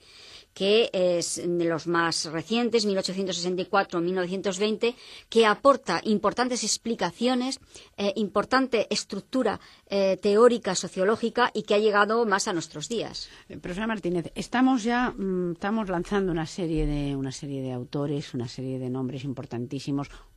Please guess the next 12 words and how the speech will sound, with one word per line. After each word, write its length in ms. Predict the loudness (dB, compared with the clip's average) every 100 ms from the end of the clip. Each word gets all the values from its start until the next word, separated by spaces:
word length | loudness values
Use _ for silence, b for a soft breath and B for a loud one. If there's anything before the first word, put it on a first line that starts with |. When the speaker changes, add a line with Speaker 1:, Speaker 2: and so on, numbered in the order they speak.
| _
Speaker 2:
algunos 420 | -10 -2 0 0
precursores 840 | -4 -8 -6 -12 -6 -4 -2 -4 -6
durante 320 | -10 -10 -10
el 60 | -12
siglo 540 | -8 -6 -4 -6 -8 B B
dieciocho 880 | -12 -10 -6 -4 -2 -4 -6 -4 -4
y 180 | -6 -8
comienzos 440 | -8 -4 -2 -2 -4
del 120 | -6
diecinueve, 540 | -6 -2 0 2 0 -4 B B B
otros 280 | -6 -4 -2
ya 320 | 4 4 4